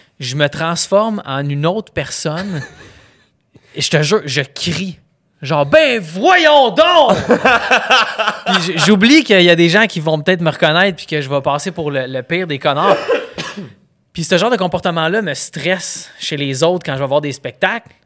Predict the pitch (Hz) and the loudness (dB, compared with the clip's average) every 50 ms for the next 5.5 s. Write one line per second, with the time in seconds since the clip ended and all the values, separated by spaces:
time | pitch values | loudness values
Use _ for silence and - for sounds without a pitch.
0 | _ _ _ - 143 143 135 143 139 135 113 - - - - - 220 226 190 - | _ _ _ -14 -12 -10 -10 -10 -10 -8 -8 -6 -6 -6 -4 -2 -2 -2 -2 -4
1 | 175 160 147 139 139 147 180 180 170 165 165 156 - - 156 147 - - 165 165 | -4 -4 -4 -4 -4 -4 -4 -2 -2 -2 -4 -4 -6 -8 -10 -8 -4 -2 -2 0
2 | 160 156 143 - 190 180 160 147 139 135 139 156 165 165 151 135 117 - - 139 | 0 -2 -4 -4 -4 -4 -4 -4 -4 -4 -4 -4 -4 -4 -6 -8 -8 -8 -6 -6
3 | 131 131 123 - - 143 147 135 147 139 127 117 143 156 170 170 - - - - | -4 -4 -6 -6 -4 -4 -2 -2 -2 -2 -2 -2 -2 -2 -2 -4 -6 -8 -10 -8
4 | - 143 131 127 127 127 - - 156 135 - 170 156 147 - - 160 160 156 143 | -4 -2 -2 0 -2 -2 -2 -2 -2 -2 -2 -4 -6 -4 -2 0 0 0 2 0
5 | 135 127 131 127 151 151 165 185 185 | -2 -2 -2 -2 -2 0 0 -2 -4